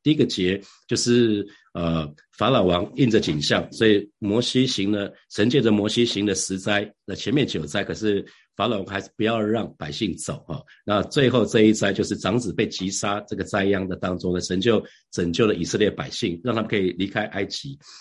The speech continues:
那埃及象征是一个我们做奴隶的地方，不得自由的地方。啊，那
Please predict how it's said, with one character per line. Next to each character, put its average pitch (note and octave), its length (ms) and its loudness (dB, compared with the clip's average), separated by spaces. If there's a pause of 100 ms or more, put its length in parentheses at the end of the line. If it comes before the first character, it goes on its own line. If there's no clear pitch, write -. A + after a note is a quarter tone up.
(140)
那 A#2 100 -2
埃 C#3 180 2
及 D3+ 200 2
象 A#2 240 2
征 A2 180 4
是 G#2+ 180 2
一 F#2 140 4
个 F#2+ 260 -4
我 F#2 100 -2
们 F2 260 0
做 C3 320 0
奴 F#2+ 200 0
隶 C3+ 140 0
的 G#2+ 80 0
地 G#2+ 140 -2
方， F#2+ 220 -4
不 C#3+ 100 -4
得 G#2 160 -6
自 - 240 -6
由 F#2+ 100 0
的 E2+ 80 -6
地 E2+ 200 -6 (100)
方。 E2 220 -6 (360)
啊， F2 80 -4
那 F#2+ 340 0